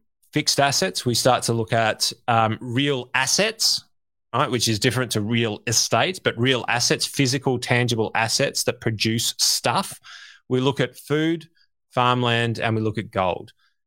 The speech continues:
And when we start to look at these sorts of things, uh,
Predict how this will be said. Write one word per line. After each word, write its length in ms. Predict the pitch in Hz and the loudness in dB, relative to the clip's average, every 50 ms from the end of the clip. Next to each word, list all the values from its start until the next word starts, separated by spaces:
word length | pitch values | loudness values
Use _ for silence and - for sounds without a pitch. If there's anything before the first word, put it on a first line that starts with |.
| _ _ | _ _
And 140 | - 117 113 | -2 0 2
when 140 | 117 120 117 | 2 2 2
we 80 | 123 120 | 0 0
start 340 | 117 - 147 156 160 - - | 0 2 2 2 2 2 0
to 120 | - 123 | -2 -2
look 340 | 110 110 127 151 214 208 - | 0 0 0 0 -2 0 -2
at 100 | 131 - | -2 0
these 220 | 117 107 104 101 | 0 0 0 2
sorts 260 | - - 110 - - - | 0 0 0 -2 -4 -8
of 80 | 95 | -8
things, 480 | - - 104 104 139 180 202 - - - - _ _ | -4 -4 -2 -2 -2 -2 -2 -4 -4 -4 -8 _ _
uh, 520 | - 104 104 104 104 101 101 101 101 98 | -4 -2 0 2 2 2 2 0 0 -2